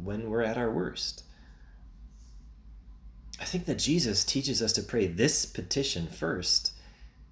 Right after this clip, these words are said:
because it's one of the first things we fail and forget to do, but also because it is that important. God is not just worried about you dragging his name through the mud because he has a vain attachment to his reputation. He cares about it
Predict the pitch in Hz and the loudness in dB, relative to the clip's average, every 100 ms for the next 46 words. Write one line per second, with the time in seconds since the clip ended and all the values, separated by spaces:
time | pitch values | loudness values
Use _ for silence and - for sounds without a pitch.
0 | - - - 127 - 151 127 - - - | -20 -20 -4 0 2 4 6 6 4 -2
1 | - 107 - 117 120 113 92 - 127 - | -8 -4 -4 2 2 4 2 6 4 6
2 | 131 98 98 90 110 107 123 120 95 92 | 2 2 2 4 6 6 6 4 0 -2
3 | 95 160 - - 156 208 240 240 - - | 0 0 -2 -2 2 2 2 -6 -18 -20
4 | - - - - - - - - - - | -20 -20 -20 -20 -20 -20 -20 -20 -20 -20
5 | - - - - 123 151 - 143 113 - | -20 -20 -14 -8 -4 2 4 4 -2 -4
6 | 117 117 95 101 90 92 95 92 87 - | -8 -4 0 0 -2 -4 -4 -2 -4 -2
7 | 92 - - - - - - - - - | -4 -4 -14 -16 -18 -18 -20 -20 -20 -20
8 | - - - - - - - - - - | -20 -20 -20 -20 -18 -18 -18 -18 -18 -18
9 | - - - 127 151 190 170 131 123 127 | -16 -14 4 8 10 10 8 6 6 6
10 | 151 139 135 107 117 143 131 107 95 113 | 4 6 4 4 4 6 6 4 2 0
11 | 101 110 127 107 95 92 113 127 - 101 | 4 4 4 2 0 0 0 0 0 0
12 | 87 92 123 101 98 92 98 98 95 87 | 2 2 2 2 -2 0 0 2 2 2
13 | 85 101 120 95 87 - 127 - 92 90 | 2 2 4 2 2 4 4 2 -2 -2
14 | - 90 82 87 - - 131 170 76 76 | -2 -2 0 -2 -2 0 2 2 -2 -4
15 | 98 - 120 185 117 82 78 76 - | -6 0 2 2 0 -2 -4 -6 -8